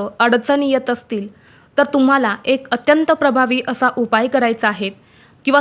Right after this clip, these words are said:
तुम्हाला शत्रूचा वारंवार त्रास होत असेल, शत्रूमुळे तुमची प्रगती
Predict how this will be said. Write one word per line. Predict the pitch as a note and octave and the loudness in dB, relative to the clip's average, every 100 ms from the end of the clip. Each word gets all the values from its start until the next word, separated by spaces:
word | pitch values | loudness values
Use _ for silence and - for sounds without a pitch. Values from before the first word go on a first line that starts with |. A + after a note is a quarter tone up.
| C#4+ | 2
तुम्हाला | C#4 C4+ C#4 | 0 0 0
शत्रूचा | C#4+ - C4+ C4+ C#4 | -2 -2 -2 0 2
वारंवार | C4 A#3 B3+ B3 | 4 2 2 0
त्रास | B3+ A#3+ A3+ A#3 | 0 0 0 0
होत | C4+ B3+ | -4 -4
असेल, | A#3+ A3 G#3 - _ | -8 -8 -12 -16 _
शत्रूमुळे | - D#4+ - E4+ F4 E4+ D#4+ | 0 0 2 0 2 2 0
तुमची | E4 C#4 C4 C#4+ | 0 -4 -4 -4
प्रगती | C#4+ B3 A#3+ C4 | -2 0 -2 -2